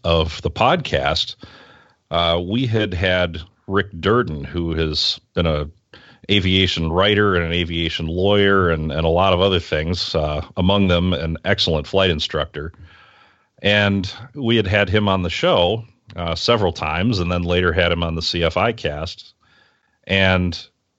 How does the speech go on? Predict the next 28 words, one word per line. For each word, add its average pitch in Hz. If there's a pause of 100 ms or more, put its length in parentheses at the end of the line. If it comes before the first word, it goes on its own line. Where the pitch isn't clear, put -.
(840)
he 117
just 107
invited 98
all 95
three 131
of 87
us 98
to -
come -
up -
to 92
this 85
gathering 87
that 85
he 85
hosts 90
in 87
Cadillac, 90
Michigan 98
twice 85
a 78
year, 76
where 82 (800)
in 95
the 92
middle 98
of 87
winter, 110